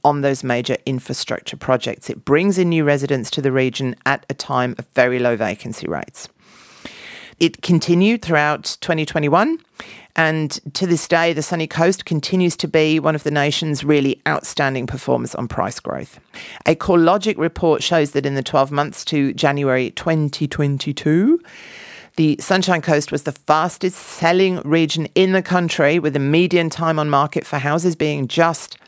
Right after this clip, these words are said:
fifteen days. Inquiry levels from Victoria, New South Wales and Brisbane itself remain strong as prospective buyers seek that lifestyle change. And who wouldn't? It's just beautiful up there.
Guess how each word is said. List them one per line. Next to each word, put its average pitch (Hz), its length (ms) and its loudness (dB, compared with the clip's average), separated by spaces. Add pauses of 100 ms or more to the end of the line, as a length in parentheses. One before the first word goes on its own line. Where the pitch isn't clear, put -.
fifteen 135 800 -2 (240)
days. 110 440 -2 (380)
Inquiry 165 440 2
levels 165 320 2
from 147 160 -4
Victoria, 175 760 2 (260)
New 208 180 4
South 170 320 0
Wales 143 360 2 (160)
and 208 220 2
Brisbane 185 360 2
itself 165 480 0
remain 143 520 2
strong 180 600 0 (420)
as 151 160 0
prospective - 800 -2
buyers 143 440 2
seek - 440 -4
that 147 240 0
lifestyle 135 600 0
change. 117 540 -6
And 196 160 2
who 202 160 4
wouldn't? 117 300 -2
It's - 200 -6
just 135 300 -4
beautiful 113 460 -8
up - 100 -10
there. - 220 -10